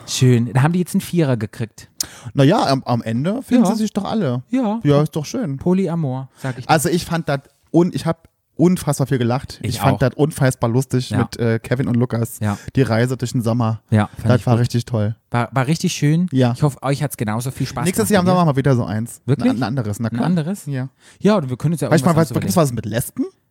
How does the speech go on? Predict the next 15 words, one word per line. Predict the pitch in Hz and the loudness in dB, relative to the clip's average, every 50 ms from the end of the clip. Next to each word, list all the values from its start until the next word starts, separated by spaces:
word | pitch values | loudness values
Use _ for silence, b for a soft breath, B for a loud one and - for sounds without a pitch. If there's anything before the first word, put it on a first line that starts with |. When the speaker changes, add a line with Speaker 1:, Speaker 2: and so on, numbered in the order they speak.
| _ _ _ _ _ _ _ _ _ | _ _ _ _ _ _ _ _ _
Speaker 1:
Ja, | 104 90 87 107 - - | -8 -6 -4 -4 -6 -4
vielleicht. | - 113 95 101 151 214 247 - | -4 -4 -4 -2 -2 -2 -2 0
Speaker 2:
Bestimmt. | 143 131 - - - 202 330 339 - - | -2 -2 0 0 0 0 0 0 0 2
Speaker 1:
Ja, | 127 165 165 - | 2 2 2 0
wenn | 147 156 160 165 160 | 0 0 0 0 0
irgendjemand, | 151 151 - - 175 202 202 190 180 185 160 | -2 -2 -2 0 2 2 2 2 2 0 0
wir | 143 143 | 0 0
haben | 147 180 | 0 0
ja | 185 - | 0 -2
auch, | 147 143 147 - _ | -4 -6 -8 -8 _
ah, | - - 143 - | -4 -2 -2 -2
extrem | 147 - - - - - 185 190 180 | -4 -6 -6 -6 -4 -4 -2 -2 -2
viele | - - 151 139 | -2 -2 0 0
lesbische | 131 143 156 - - 151 - 123 | 0 0 -2 -4 -6 -8 -8 -6
Zuhörerinnen. | - - 175 180 160 143 123 113 110 104 98 101 104 127 170 185 | -2 2 4 4 4 4 4 2 0 -2 -2 -2 -2 -2 -2 -2